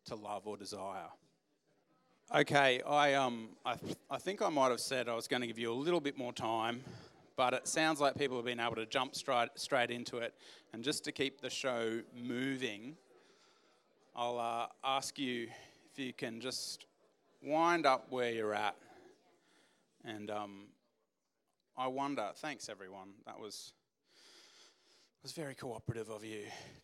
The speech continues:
Uh, did anyone come up with something that you'd be willing to share? So something in the world that's shaping your desires, what those desires might be. But you can probably imagine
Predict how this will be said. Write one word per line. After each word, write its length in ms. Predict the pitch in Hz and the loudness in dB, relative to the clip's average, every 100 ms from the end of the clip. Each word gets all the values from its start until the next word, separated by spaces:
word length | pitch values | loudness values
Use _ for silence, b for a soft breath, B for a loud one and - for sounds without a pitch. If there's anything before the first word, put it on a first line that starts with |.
| - | -6
Uh, 160 | 185 170 - - 160 B B B _ | 0 0 -2 -10 -10 B B B _
did 160 | 185 196 | -2 0
anyone 640 | 254 240 202 156 131 120 - - _ - | 0 2 4 4 2 -8 -16 -20 _ -2
come 220 | 165 151 | 0 2
up 220 | 139 - _ _ | 2 0 _ _
with 400 | 143 135 117 - _ | -6 -6 -6 -14 _
something 500 | - 151 131 127 117 | -6 -4 -4 -6 -6
that 140 | 113 98 | -6 -8
you'd 160 | 113 | -8
be 120 | 117 | -8
willing 320 | 113 110 110 110 | -8 -8 -10 -12
to 100 | 104 | -10
share? 460 | - 113 104 101 90 90 _ _ _ | -8 -8 -8 -10 -14 -20 _ _ _
So 300 | - 156 143 143 - _ _ | -4 0 0 -2 -8 _ _
something 520 | - 190 180 151 123 - | -8 -6 -4 -6 -6 -10
in 100 | 123 | -10
the 80 | |
world 180 | 117 120 | -8 -8
that's 160 | 117 - | -8 -8
shaping 420 | - 123 123 127 | -4 -6 -6 -12
your 180 | 113 107 | -12 -12
desires, 920 | 104 98 92 95 95 92 90 - - _ _ _ _ _ _ _ _ _ _ _ | -12 -12 -10 -10 -12 -14 -16 -20 -20 _ _ _ _ _ _ _ _ _ _ _
what 120 | 101 | -18
those 160 | 107 104 | -14 -14
desires 480 | 113 101 101 95 - | -14 -14 -12 -14 -16
might 240 | 107 - | -16 -16
be. 80 | 104 98 | -16 -12
But 100 | 156 | -10
you 60 | - | -10
can 160 | 208 | -8
probably 300 | 254 254 349 | -6 -6 -6
imagine 520 | 135 127 139 151 110 | -4 -4 -4 -8 -10